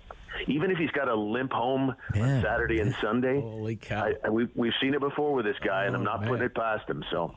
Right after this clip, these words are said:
Speaker 1: I
Speaker 2: Holy
Speaker 1: think he'll play.
Speaker 2: smokes. Man, oh, man! I mean, the Masters is already my favorite golf tournament already, but Tiger playing? My gosh! Okay. Can't wait to talk to you next week, Steve.
Speaker 1: Same here, Rob.
Speaker 2: Yeah,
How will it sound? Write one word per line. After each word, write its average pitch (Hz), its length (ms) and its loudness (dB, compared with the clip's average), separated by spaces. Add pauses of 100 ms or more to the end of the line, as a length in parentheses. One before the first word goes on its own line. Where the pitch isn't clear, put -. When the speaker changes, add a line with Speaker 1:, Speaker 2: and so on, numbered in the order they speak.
(140)
Speaker 1:
I - 40 -16
Speaker 2:
Holy 151 400 0
Speaker 1:
think - 100 0
he'll 101 100 -2
play. - 200 -2
Speaker 2:
smokes. - 420 -4
Man, 160 320 -2
oh, 156 120 0
man! 151 280 -4 (460)
I 156 100 0
mean, 175 140 2
the 175 60 2
Masters 175 520 0
is 139 120 2
already 143 300 2
my 127 160 0
favorite 131 320 0
golf 127 240 0
tournament 123 340 2
already, 117 420 2
but 85 200 0 (380)
Tiger 160 500 0 (160)
playing? 143 420 0 (120)
My 120 460 0
gosh! 87 440 -2
Okay. 170 560 0 (1500)
Can't 156 180 -2
wait 175 140 2
to 156 100 2
talk 165 220 2
to 180 100 0
you 170 60 2
next 170 240 2
week, 185 180 2
Steve. 170 500 0 (640)
Speaker 1:
Same 160 140 0
here, 175 160 2
Rob. 156 160 2
Speaker 2:
Yeah, 123 140 0